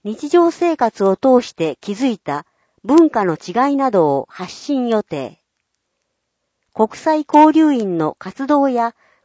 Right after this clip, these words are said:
交流イベントの情報も掲載していきます。ぜひフォローしてくださいね。国際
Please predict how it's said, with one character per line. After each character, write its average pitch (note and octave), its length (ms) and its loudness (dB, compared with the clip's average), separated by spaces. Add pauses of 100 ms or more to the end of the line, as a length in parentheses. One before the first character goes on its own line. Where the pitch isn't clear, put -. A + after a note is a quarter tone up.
(120)
交 D#4 220 6
流 D#4 240 2
イ C#4 140 -8
ベ D#4 140 0
ン B3 80 -6
ト G3+ 120 -2
の E3 140 0
情 B3+ 240 2
報 C#4 240 2
も C4 180 2
掲 B3+ 240 -4
載 A#3 220 -2
し - 100 -16
て G#3+ 120 -6
い G3+ 60 -8
き F#3 140 -6
ま E3+ 120 -2
す。 - 260 -20 (1000)
ぜ D4 160 -4
ひ F#3 240 -12 (140)
フ - 160 -2
ォ - 20 2
ロ D4+ 160 4
ー - 20 2
し - 100 -18
て G3 100 -8
く F3 100 -14
だ F#3+ 120 -4
さ F#3+ 160 -6
い D3+ 80 -6
ね。 E3+ 200 -8 (1700)
国 - 220 -2
際 D4+ 260 -4